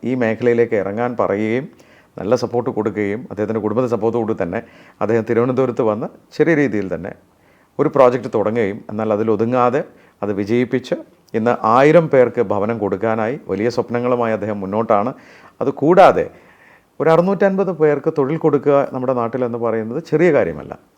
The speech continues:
അത് വലിയൊരു കാര്യമാണ്. അത് മാത്രമല്ല അദ്ദേഹം സമൂഹത്തിലേക്ക് മുന്നോട്ട് വയ്ക്കുന്ന ഒരു വലിയ മെസ്സേജ് കൂടിയുണ്ട്. വനിതകൾ വീടുകളിലും അടുക്കളകളിലും ഒതുങ്ങാനുള്ളവരല്ല, അവരുടെ കഴിവുകൾ വലുതാണ്. പുറത്തേക്ക് ഇറങ്ങിയാൽ,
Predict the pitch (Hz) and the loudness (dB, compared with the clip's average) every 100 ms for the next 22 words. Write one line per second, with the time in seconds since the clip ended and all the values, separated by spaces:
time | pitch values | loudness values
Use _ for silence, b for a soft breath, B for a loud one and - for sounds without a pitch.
0 | - 117 120 127 165 135 98 - - - | -12 -6 -2 0 2 4 2 -2 -12 -16
1 | B B - 101 107 120 139 127 107 120 | B B -8 -2 -2 0 0 0 -2 -6
2 | - 85 110 120 120 107 110 123 131 127 | -12 -4 -4 -4 -4 -4 -4 -4 -4 -4
3 | 131 113 110 120 123 117 117 110 98 98 | -4 -6 -4 -4 -4 -4 -4 -4 -6 -6
4 | 92 104 160 - 104 78 82 82 123 135 | -6 -4 -6 -6 -12 -10 -10 -4 -4 -2
5 | 123 104 87 67 - b b b b b | -4 -4 -6 -8 -14 b b b b b
6 | _ 117 139 147 143 127 - - 110 110 | _ -4 4 6 6 2 -6 -10 -6 -2
7 | 117 110 110 110 98 92 98 92 92 127 | 0 2 0 0 -2 -2 -4 -4 -6 -12
8 | _ - 87 87 85 90 90 80 82 85 | _ -14 -10 -8 -8 -8 -10 -10 -8 -8
9 | 80 85 - - _ _ _ _ - 82 | -6 -6 -8 -14 _ _ _ _ -12 -8
10 | 87 87 - 87 95 95 87 85 b b | -6 -6 -6 -8 -8 -8 -8 -12 b b
11 | b b b b _ 95 117 127 87 - | b b b b _ -4 2 2 0 -6
12 | - _ _ _ _ _ _ - 98 95 | -14 _ _ _ _ _ _ -10 -10 -4
13 | 113 113 110 117 123 | -2 0 0 2 0